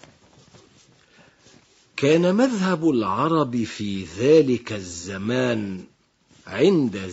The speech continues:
زواجهم أنهم يلبسون العروسة الحلي والحلل والقلائد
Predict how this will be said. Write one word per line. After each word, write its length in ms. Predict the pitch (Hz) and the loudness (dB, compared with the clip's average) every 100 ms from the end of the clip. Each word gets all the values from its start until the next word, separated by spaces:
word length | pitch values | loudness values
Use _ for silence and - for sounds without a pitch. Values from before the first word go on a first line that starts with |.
| 82 | -8
زواجهم 840 | 110 104 101 95 101 127 127 139 160 _ _ _ - - _ _ _ _ _ _ _ _ _ _ _ _ 151 | -6 -6 -6 -8 -4 -4 -4 -6 -10 _ _ _ -20 -20 _ _ _ _ _ _ _ _ _ _ _ _ 0
أنهم 800 | 185 262 269 233 220 185 156 - _ | 2 4 4 2 2 0 -4 -10 _
يلبسون 1000 | - 120 143 143 120 143 - 220 254 240 | -2 2 2 2 2 0 0 -2 0 2
العروسة 1000 | 190 165 127 131 131 175 202 175 165 139 - | 4 4 2 2 2 2 0 0 0 0 0
الحلي 1080 | 120 107 - - 110 117 190 185 165 139 117 | -2 -2 -8 -6 -2 2 2 2 0 2 2
والحلل 1080 | 107 107 101 - - 151 185 139 110 104 | 0 -2 -4 -8 -4 2 4 4 0 -2
والقلائد 1080 | 101 120 151 - - 123 143 175 - 151 | -2 2 2 0 -4 -2 0 -2 -4 -10